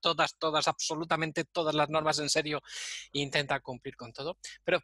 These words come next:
fabricar un gateway es muy difícil, muy complicado, es un paso más, y me consta, pues, que con este nuevo impulso que ha tenido Withom, pues, es, es un work in progress, es un trabajo en marcha, y vamos a tener grandes novedades de un nuevo gateway en la segunda parte del año. Es por ello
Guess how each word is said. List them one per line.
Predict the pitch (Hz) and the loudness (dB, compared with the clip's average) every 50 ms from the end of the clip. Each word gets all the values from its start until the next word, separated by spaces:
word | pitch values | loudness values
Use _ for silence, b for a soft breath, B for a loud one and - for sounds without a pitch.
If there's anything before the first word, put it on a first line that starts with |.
| _ - | _ 4
fabricar | 165 156 147 151 151 - - 160 160 170 | 4 6 6 4 0 2 2 4 4 4
un | 165 156 147 147 135 | 0 -2 -2 -4 -2
gateway | 139 151 147 147 165 170 165 160 - | -2 -4 -2 2 2 2 2 2 0
es | 139 139 135 - - - | 0 2 2 0 -2 -2
muy | 143 160 175 196 202 170 | -2 4 4 6 6 6
difícil, | 135 - - 165 - - 190 175 | 4 0 -2 -4 -4 -2 -2 -2
muy | 151 147 151 - | -2 -2 -4 -6
complicado, | 139 120 - 120 - 139 147 165 | -8 -10 -10 -6 -2 -2 0 0
es | 160 - | 0 -2
un | 180 170 139 - | -2 -4 -4 -2
paso | 123 120 - 123 | -2 -2 0 0
más, | 127 160 - - B B B B B B B B B _ _ | 2 2 0 0 B B B B B B B B B _ _
y | - 165 156 | 0 2 2
me | 151 143 135 | 2 2 2
consta, | - 151 156 - - 196 196 | 2 0 0 2 2 2 2
pues, | - 156 - - | 2 0 -2 -4
que | 147 131 | -4 -6
con | - 139 139 | -6 -6 -6
este | 143 - - 147 | -6 -6 -6 -8
nuevo | 143 143 143 151 | -8 -6 -4 -4
impulso | 143 139 - 156 156 - - 147 131 | -4 -6 -6 -8 -8 -6 -8 -8 -8
que | - 123 113 113 | -8 -8 -8 -8
ha | 113 | -8
tenido | - 120 123 131 127 123 | -10 -10 -10 -10 -10 -8
Withom, | 123 143 160 202 220 233 | -8 -6 -6 -6 -4 -2
pues, | - 143 - | -2 0 0
es, | 123 - - - - _ | 2 0 -2 -2 -6 _
es | - - - | -6 -4 -4
un | 147 131 131 131 131 123 | -2 -4 -4 -8 -8 -4
work | 135 170 180 - 180 | -2 -2 -2 -2 -6
in | 170 156 | -8 -8
progress, | - 139 143 143 175 190 - | -8 -8 -6 -4 -4 -2 -4
es | - | -4
un | 139 143 - - - | -6 -10 -14 -14 -6
trabajo | 143 139 143 160 - - 180 | -2 0 0 0 0 0 -2
en | 147 135 | -2 0
marcha, | 139 151 156 - - 196 202 208 B B B B B B B B _ - | -2 -2 -2 -2 0 0 -2 -2 B B B B B B B B _ 0
y | 165 170 160 151 151 143 139 135 131 | 4 4 6 6 4 4 2 0 0
vamos | 120 135 127 139 151 147 156 | 0 0 0 0 -2 -4 -6
a | |
tener | - 147 139 147 147 | -6 -8 -6 -6 -2
grandes | 139 143 151 156 160 156 | -2 -2 -2 -2 -4 -4
novedades | 151 143 135 135 143 151 170 185 196 180 165 | -4 -4 -2 0 0 2 4 2 2 2 0
de | 151 147 | -2 -2
un | 143 143 143 | -2 -2 -4
nuevo | 147 147 143 143 131 | -4 -2 -4 -4 -4
gateway | - 135 131 131 139 156 165 175 175 165 - | -4 -6 -6 -4 -2 2 4 4 2 2 0
en | 139 127 131 | -4 -4 -4
la | 131 - | -2 -2
segunda | - 139 127 127 135 147 - | -4 -4 -6 -8 -8 -8 -6
parte | - 156 - - 147 | -6 -6 -4 -4 -4
del | 135 131 | -4 -2
año. | 131 131 120 120 123 147 | -4 -4 -6 -8 -6 -6
Es | 147 - | -6 -6
por | - _ 185 170 156 | -4 _ -2 0 2
ello | 165 170 160 160 185 202 233 | 2 0 0 0 0 0 0